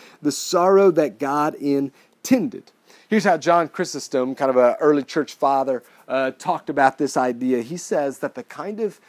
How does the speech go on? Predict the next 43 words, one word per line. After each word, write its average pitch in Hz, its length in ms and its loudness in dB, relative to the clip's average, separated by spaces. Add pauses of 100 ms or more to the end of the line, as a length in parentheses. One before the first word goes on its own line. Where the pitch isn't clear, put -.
(180)
what, 143 180 -6
what 170 200 0
Paul 196 280 -4
is 165 100 -8
describing 127 640 -6
here 101 200 -12
when 113 120 -8
he 120 80 -8
says, 120 300 -8
"I 127 100 -8
saw 151 380 -6
that 139 100 -4
I 113 140 -6
hurt - 440 -10
you, 71 180 -20 (580)
but, 127 280 -12
but 127 160 -8
in 143 120 -2
the 139 180 -2
end, 147 100 -2
I'm 123 180 -6 (180)
kinda 160 260 -6
glad 127 360 0
that 120 100 -4
it 98 60 -10
happened." 98 520 -8 (540)
He 135 100 -10
said 165 180 -8
it's 151 160 -10
like 151 220 -8
a 127 60 -8
father 123 720 -4 (280)
watching 131 480 -6
his 123 220 -12
son 110 600 -8 (240)
have 127 240 -8
to 135 100 -14
receive 120 440 -8
some 123 240 -12
kind 127 240 -10
of 98 100 -12
surgery. 110 640 -8 (840)
And, 120 100 -14